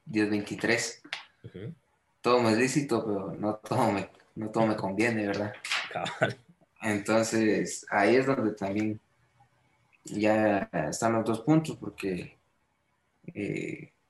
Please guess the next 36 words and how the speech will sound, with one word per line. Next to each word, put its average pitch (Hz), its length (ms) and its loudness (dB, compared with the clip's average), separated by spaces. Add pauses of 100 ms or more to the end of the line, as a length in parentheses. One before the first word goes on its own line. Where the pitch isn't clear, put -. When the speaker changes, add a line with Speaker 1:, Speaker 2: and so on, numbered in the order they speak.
(180)
Speaker 1:
si 104 200 -8
no, 113 200 -2
no 120 220 -4
todo 127 140 4
me 117 100 4
edifica, 110 420 2
también 113 260 2
<laughs> - 0 -
dice, 151 260 8
¿verdad? - 260 2 (220)
Speaker 2:
Claro. 92 280 -4 (580)
Speaker 1:
Entonces, 107 880 -4
ya 110 180 2
es - 80 4
donde 92 460 -2
uno 117 260 -4
debe 117 220 2
de 110 100 2
analizar 104 560 -2
bien 110 300 -2 (280)
si - 220 -8
le 104 100 2
edifica 107 380 0
o 107 80 -2
no. 123 240 -2 (440)
Eh, 98 500 -2
también 104 360 0
que 120 100 0
muchas 117 300 2
veces 123 200 2
eso 123 220 -2
puede 110 140 2
ser 113 240 -2
el 107 160 0
paso 147 380 0
para - 400 -2